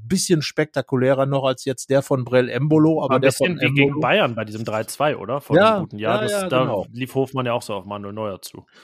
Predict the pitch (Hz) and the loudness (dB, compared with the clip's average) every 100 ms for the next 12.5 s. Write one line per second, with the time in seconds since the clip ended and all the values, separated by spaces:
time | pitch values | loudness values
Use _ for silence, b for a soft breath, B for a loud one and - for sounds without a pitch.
0 | b 151 175 143 143 - 143 156 - 131 | b 4 4 4 2 4 6 4 4 2
1 | 147 123 131 127 160 156 160 170 180 135 | 2 4 0 -2 -8 -14 -12 -12 -12 -6
2 | 127 143 165 170 139 131 185 - 143 123 | -4 0 2 4 4 4 2 2 -2 0
3 | 123 117 123 113 113 151 - 160 156 143 | -2 -4 -2 2 4 4 4 2 0 0
4 | 151 151 156 139 135 135 120 - 151 147 | 0 2 0 2 2 2 2 2 0 2
5 | 139 - 110 - 139 160 170 - - 139 | 0 2 0 2 4 4 4 -2 -2 2
6 | 143 139 135 117 - 160 98 - - 131 | 2 2 -4 -8 -8 -4 -4 -4 2 2
7 | - 107 127 - 147 - 139 139 143 143 | 2 0 -2 -2 -6 -2 -2 2 4 4
8 | 143 117 131 - 131 135 135 143 131 139 | 2 -4 -2 4 4 6 4 2 4 4
9 | 139 B B B _ 156 147 123 120 123 | 2 B B B _ -2 0 0 2 4
10 | 123 123 120 123 131 143 123 117 135 143 | 2 0 -2 -2 -2 0 2 4 4 4
11 | 160 165 131 120 123 135 135 123 123 117 | 4 4 2 2 2 2 0 2 2 0
12 | 107 - - 113 165 | -4 -10 -6 -2 -2